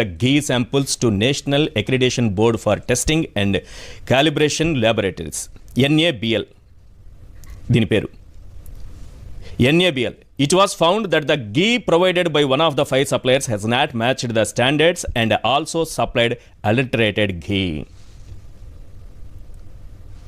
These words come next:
ఇప్పుడు వారు చెప్పిన మాటే టీటీడీ న్యూస్లో ఉంది. దీంట్లో ఎక్కడ జంతువులు కొవ్వు కలిపారని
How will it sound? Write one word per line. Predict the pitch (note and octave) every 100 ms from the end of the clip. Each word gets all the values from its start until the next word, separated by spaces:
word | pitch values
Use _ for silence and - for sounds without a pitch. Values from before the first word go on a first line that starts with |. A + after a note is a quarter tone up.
| -
ఇప్పుడు | A#2 G2+
వారు | A2 A2
చెప్పిన | - F3+ D3
మాటే | G#2+ C3 A3+ D4+ - -
టీటీడీ | C#3+ D#3 D3+ A#2+ A2
న్యూస్లో | G#2+ - - -
ఉంది. | C#2 - - - - - - - - - - -
దీంట్లో | C3+ C#3
ఎక్కడ | C3 E3+ B2+
జంతువులు | D3 D3+ F3 D#3+
కొవ్వు | C#3+ C#3+ C3+
కలిపారని | B2 B2 A2 G#2